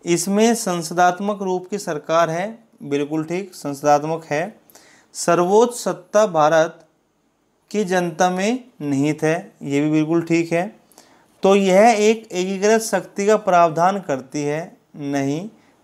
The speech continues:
तो इसमें आपका जो ऑप्शन हो जाएगा ऑप्शन बी, पहला, दूसरा, तीसरा सही है, चौथा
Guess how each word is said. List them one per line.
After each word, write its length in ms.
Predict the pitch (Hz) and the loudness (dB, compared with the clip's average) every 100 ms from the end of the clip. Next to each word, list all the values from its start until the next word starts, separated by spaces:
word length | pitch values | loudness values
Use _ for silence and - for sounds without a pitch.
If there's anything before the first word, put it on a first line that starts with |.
| - | -2
तो 100 | 147 | 0
इसमें 280 | 139 165 165 | 0 0 2
आपका 320 | 147 147 151 | 2 0 -2
जो 140 | 147 | 0
ऑप्शन 200 | 139 147 | -2 -4
हो 100 | 139 | -4
जाएगा 500 | 135 135 147 190 214 _ _ - | -2 0 0 0 -2 _ _ -10
ऑप्शन 440 | 135 135 - 147 131 | -8 -6 -4 -4 -2
बी, 180 | 131 180 - _ - | -4 -6 -12 _ -6
पहला, 220 | 135 135 | -4 -2
दूसरा, 260 | 139 135 143 | -2 -2 -2
तीसरा 180 | 135 | -4
सही 180 | 127 135 | -4 -4
है, 60 | 147 | -4
चौथा 580 | 147 135 170 226 - | -4 -4 -2 -4 -8